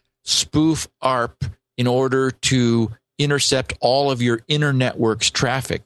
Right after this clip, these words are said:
which they would be able to do if they were able to see arp traffic. So routers do not transit arp traffic. They, they don't bridge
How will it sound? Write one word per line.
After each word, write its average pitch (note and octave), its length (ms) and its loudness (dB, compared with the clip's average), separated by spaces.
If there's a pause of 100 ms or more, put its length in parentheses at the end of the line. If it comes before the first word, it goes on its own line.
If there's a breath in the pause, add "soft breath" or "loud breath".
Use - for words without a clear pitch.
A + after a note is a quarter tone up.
which A#2+ 240 -2
they A2+ 160 2
would D#3 300 2
be A#2 180 2
able A2 180 -2
to G#2+ 80 -2
do F#2 420 0 (240 loud breath)
if A#2+ 120 -2
they B2+ 160 2
were B2 120 2
able B2 180 -2
to A2 100 -2
see A#2 520 0 (100)
arp C#3 240 -2
traffic. - 500 -2
So A#2+ 320 2 (360 loud breath)
routers C#3+ 600 0 (240)
do D#3+ 240 4
not D3 540 0 (260)
transit C#3 640 0 (180)
arp C#3+ 360 -2 (160)
traffic. F2+ 580 -4 (340)
They, A#2+ 120 2
they A#2+ 180 0
don't B2 280 -2
bridge C3 420 0